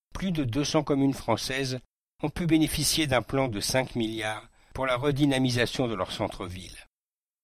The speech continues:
Deux mesures sont, semble-t-il, probantes, avec un coût relativement faible pour les communes, l'utilisation des outils juridiques d'aménagement urbain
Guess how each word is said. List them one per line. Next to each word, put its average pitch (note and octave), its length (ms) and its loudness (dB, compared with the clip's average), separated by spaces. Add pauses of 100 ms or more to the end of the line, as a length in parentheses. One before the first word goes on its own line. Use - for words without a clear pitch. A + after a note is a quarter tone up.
(240)
Deux C#3+ 180 6
mesures D#3+ 420 4
sont, C3 260 2
semble-t-il, A2+ 640 -2
probantes, A2 720 -6 (440)
avec C3 260 2
un A#2 120 4
coût E3 200 0
relativement A2+ 600 0
faible B2+ 340 -2
pour G2+ 240 -8
les A2 100 -4
communes, B2 540 0 (600)
l'utilisation C3+ 880 -2
des G2 340 -8
outils C3+ 320 -4
juridiques A2+ 520 -2
d'aménagement A2 640 0
urbain G2+ 440 -4